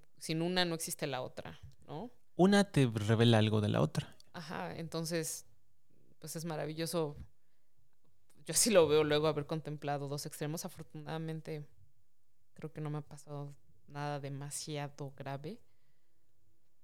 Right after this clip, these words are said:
Speaker 1: Pero cuando he estado en la oscuridad y luego veo la luz, en verdad que la agradezco y la disfruto profundamente, ¿no?
Speaker 2: Claro,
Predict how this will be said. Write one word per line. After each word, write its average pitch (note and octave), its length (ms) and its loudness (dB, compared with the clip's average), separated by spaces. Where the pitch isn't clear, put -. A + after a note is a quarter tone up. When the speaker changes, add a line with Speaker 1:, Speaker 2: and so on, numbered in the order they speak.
Speaker 1:
Pero D3 280 0
cuando C#3+ 220 -4
he D3 40 -2
estado D#3 260 -2
en D#3 80 -4
la D3 60 -4
oscuridad D3 640 -4
y D#3+ 80 -8
luego D3+ 280 0
veo D3+ 140 2
la C#3+ 160 4
luz, D3 420 -4
en C#3+ 140 -10
verdad C#3 320 -4
que D3+ 120 -6
la C3 100 -4
agradezco B2 480 -8
y C#3 40 -6
la B2+ 120 -6
disfruto C#3 480 -8
profundamente, C3+ 840 -6
¿no? D#3 280 -8
Speaker 2:
Claro, G2 360 -2